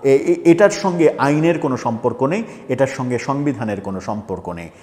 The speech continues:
অধ্যাদেশ যদি জারি করতে হয়, সেটা রাষ্ট্রপতিকে অধ্যাদেশ জারি করতে হবে, কিন্তু রাষ্ট্রপতির অধ্যাদেশ সংসদ, আহ, তৈরি হওয়ার সাথে সাথে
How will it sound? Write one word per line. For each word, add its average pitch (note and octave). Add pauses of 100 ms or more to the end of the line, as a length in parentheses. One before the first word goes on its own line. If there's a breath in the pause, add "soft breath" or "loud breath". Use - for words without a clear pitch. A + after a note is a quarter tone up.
(180 loud breath)
অধ্যাদেশ F#3+
যদি D#3
জারি A#2
করতে A2+
হয়, F3
সেটা D3
রাষ্ট্রপতিকে E3+
অধ্যাদেশ F3
জারি F3
করতে F3+
হবে, G#3+ (320 loud breath)
কিন্তু G#3+ (220 loud breath)
রাষ্ট্রপতির F3+
অধ্যাদেশ C3+ (200 loud breath)
সংসদ, C#3
আহ, B2
তৈরি D3
হওয়ার C3+
সাথে D3
সাথে A2+